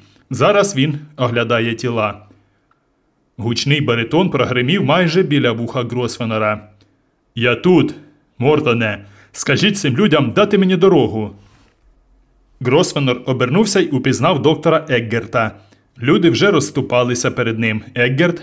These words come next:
кинувся вперед. Без вагань Гросвенор рушив за ним. Як він і очікував, кожен вважав, що він із доктором.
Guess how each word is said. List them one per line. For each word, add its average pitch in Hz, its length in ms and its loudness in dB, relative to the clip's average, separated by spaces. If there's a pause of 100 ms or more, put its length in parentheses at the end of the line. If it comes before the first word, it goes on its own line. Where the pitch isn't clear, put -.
(120)
кинувся 123 440 -2
вперед. 110 500 -2 (300)
Без 127 280 0
вагань 127 440 0
Гросвенор 151 640 0
рушив 190 340 0
за 147 160 2
ним. 110 300 0 (460)
Як 196 260 0
він - 160 0
і 127 100 0
очікував, 151 760 -2 (200)
кожен 123 400 0
вважав, 123 400 0
що - 180 -4
він 202 280 0
із 202 160 -2
доктором. 113 640 -2